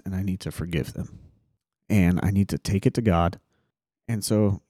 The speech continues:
you know, I did, took it to God. I forgave them. I outwardly forgave them.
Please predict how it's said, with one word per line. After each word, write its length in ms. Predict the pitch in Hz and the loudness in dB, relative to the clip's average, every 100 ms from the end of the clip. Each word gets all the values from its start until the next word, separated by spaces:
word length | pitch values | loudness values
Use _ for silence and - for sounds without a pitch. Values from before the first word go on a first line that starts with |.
| _ _ _ _ _ | _ _ _ _ _
you 60 | 113 | -8
know, 80 | 87 | -6
I 80 | 92 | -2
did, 420 | 104 135 98 - _ - _ _ _ | 2 4 2 -4 _ -20 _ _ _
took 120 | - | 2
it 40 | 123 | 4
to 80 | 104 | 4
God. 260 | 90 98 - _ _ _ _ - | 4 2 -2 _ _ _ _ -6
I 60 | |
forgave 360 | 92 95 104 98 | -4 0 2 4
them. 240 | 107 107 98 | 4 4 2
I 320 | 95 92 92 - _ _ _ _ _ _ _ | -2 -2 -2 -6 _ _ _ _ _ _ _
outwardly 540 | 107 120 - 90 92 87 | 0 0 0 0 2 2
forgave 400 | - - 87 101 | 0 -2 0 4
them. 240 | 110 123 | 4 2